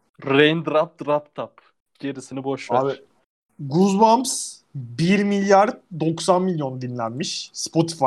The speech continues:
Speaker 2: bu arada.
Speaker 1: Hı hı.
Speaker 2: Beden Buji'ye hazır mısın?
Speaker 1: Hazırım.
Speaker 2: Yedi milyar falan çıkar mı diye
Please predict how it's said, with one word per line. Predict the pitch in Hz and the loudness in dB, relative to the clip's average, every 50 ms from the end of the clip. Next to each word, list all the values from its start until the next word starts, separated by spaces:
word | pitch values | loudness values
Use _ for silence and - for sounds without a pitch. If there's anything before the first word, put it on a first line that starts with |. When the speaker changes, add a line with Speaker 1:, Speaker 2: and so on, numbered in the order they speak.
| 120 110 | 2 2
Speaker 2:
bu | 104 107 107 104 | 0 -2 -4 -4
arada. | 104 104 101 110 131 180 - - _ _ _ _ _ _ _ _ _ _ _ _ 131 | -4 -6 -4 -2 -2 -2 -4 -6 _ _ _ _ _ _ _ _ _ _ _ _ -6
Speaker 1:
Hı | 127 | -6
hı. | 127 131 131 135 165 - _ _ _ _ _ _ _ _ _ _ - - _ _ _ _ | -6 -4 -6 -8 -8 -10 _ _ _ _ _ _ _ _ _ _ -20 -20 _ _ _ _
Speaker 2:
Beden | 135 131 127 127 135 151 156 151 143 | -6 0 2 4 6 6 4 4 0
Buji'ye | 165 185 185 185 190 202 | -2 0 4 4 4 4
hazır | 190 196 196 190 202 247 233 | 4 4 2 0 0 -4 -4
mısın? | 302 269 - - 156 160 160 _ _ _ _ _ _ _ - 190 190 - _ _ _ _ _ _ _ _ _ - - - - _ _ | -6 -8 -8 -8 -10 -12 -12 _ _ _ _ _ _ _ -16 -16 -16 -18 _ _ _ _ _ _ _ _ _ -20 -20 -20 -20 _ _
Speaker 1:
Hazırım. | - - 131 120 113 127 135 147 185 | -2 0 0 2 2 4 4 6 6
Speaker 2:
Yedi | 185 165 208 | 4 4 2
milyar | 202 208 208 208 208 202 202 202 | -2 -2 2 4 6 6 6 6
falan | 196 196 196 190 196 | 4 4 6 4 4
çıkar | 190 - - - 208 185 190 | 2 -2 -6 -4 -2 0 0
mı | 196 190 175 160 | 0 -2 -4 -4
diye | 156 156 165 170 | -4 -4 -4 -6